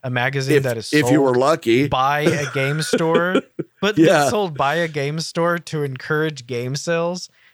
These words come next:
Speaker 1: There's really
Speaker 2: Yeah.
Speaker 1: no honest journalism in gaming up
Speaker 2: No, there isn't.
Speaker 1: until YouTube. And
Speaker 2: Yeah.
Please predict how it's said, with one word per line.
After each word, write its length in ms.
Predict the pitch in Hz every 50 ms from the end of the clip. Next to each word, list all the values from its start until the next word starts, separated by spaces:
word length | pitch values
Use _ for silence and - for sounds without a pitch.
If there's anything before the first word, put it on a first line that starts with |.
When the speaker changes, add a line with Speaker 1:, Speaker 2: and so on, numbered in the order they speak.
| _ -
Speaker 1:
There's 220 | - 175 202 190 185
really 200 | 208 202 - 156
Speaker 2:
Yeah. 40 |
Speaker 1:
no 200 | 151 151 156 160 147
honest 480 | - - 120 131 147 151 131 - -
journalism 840 | 135 127 127 131 151 160 147 127 123 120 117 110 110 113 110 107 104
in 380 | 95 - 131 139 139 120 110
gaming 680 | 101 123 120 127 147 156 143 117 101 90 87 87 98 104 - _ _ _ _ _ _ _ _ _ _ _ _ -
up 160 | 143 135 -
Speaker 2:
No, 180 | 170 160 180 175
there 200 | - 147 170 -
isn't. 200 | - 123 113 104
Speaker 1:
until 120 | 107 - _ _ _ _ _ _ _ _ _ _ _ _ _ _ _ _ _ _ _ _ _ _ -
YouTube. 600 | 123 127 165 220 - - - 139 113 107 110 110 120 - _ _ _ _ _ _ _ _
And 360 | - 143 143 143 143 139 131
Speaker 2:
Yeah. 60 | 131